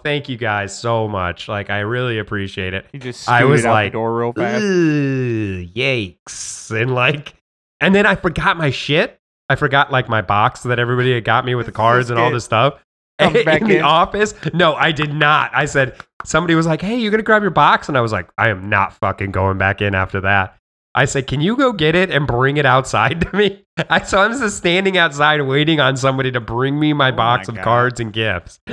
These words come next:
Speaker 1: <laughs> because I did not wanna walk back in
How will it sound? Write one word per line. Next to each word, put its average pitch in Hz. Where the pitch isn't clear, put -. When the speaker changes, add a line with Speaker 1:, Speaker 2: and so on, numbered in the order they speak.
Speaker 1:
<laughs> -
because 135
I 135
did 131
not 135
wanna 139
walk 127
back 120
in 110